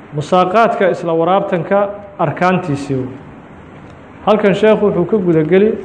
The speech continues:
musaaqaadka arkaanta uu iska leeyahay. Arkaanu lmusaaqaati, musaaqaadka tiirarkiisii, sittatun lix wey.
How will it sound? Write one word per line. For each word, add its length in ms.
musaaqaadka 680
arkaanta 480
uu 100
iska 220
leeyahay. 300
Arkaanu 440
lmusaaqaati, 720
musaaqaadka 640
tiirarkiisii, 720
sittatun 520
lix 140
wey. 80